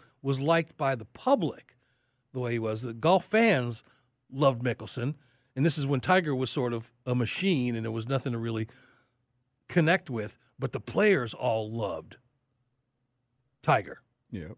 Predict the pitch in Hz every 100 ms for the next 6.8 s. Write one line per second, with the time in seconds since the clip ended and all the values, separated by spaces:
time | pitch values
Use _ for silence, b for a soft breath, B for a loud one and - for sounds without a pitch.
0 | _ 156 180 185 156 139 - 170 - _
1 | _ _ _ _ _ _ - 135 131 131
2 | 131 - 190 160 139 123 - 120 135 135
3 | 95 87 87 85 104 110 117 135 135 135
4 | 117 110 - 135 110 B B - 127 -
5 | 120 139 113 110 110 98 101 - 156 143
6 | 123 104 101 98 B B B B